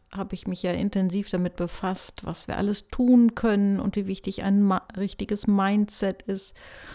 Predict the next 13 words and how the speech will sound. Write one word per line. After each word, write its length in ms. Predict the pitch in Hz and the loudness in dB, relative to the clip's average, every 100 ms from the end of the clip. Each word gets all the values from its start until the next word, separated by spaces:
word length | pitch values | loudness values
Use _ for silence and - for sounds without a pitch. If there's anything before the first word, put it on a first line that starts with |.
| - - - - | -20 -20 -18 -4
und, 400 | 196 190 185 - - | 0 0 -2 -10 -8
ähm, 520 | 190 190 185 185 - - | -2 0 0 -2 -4 -8
was 220 | - 180 185 | -8 -8 -8
es 200 | - - | -8 -4
heißt, 300 | 190 190 - | -2 -4 0
in 200 | 208 196 | 2 2
Gang 340 | 202 220 214 | 4 4 4
zu 120 | - | 0
kommen, 280 | - 208 202 | -2 0 0
aktiv 580 | 196 - - - 233 - | -2 -6 -6 -2 -2 -2
zu 220 | - 196 | -6 -4
werden 420 | 190 190 185 185 | -2 0 0 -2
und 240 | 185 190 | -2 -6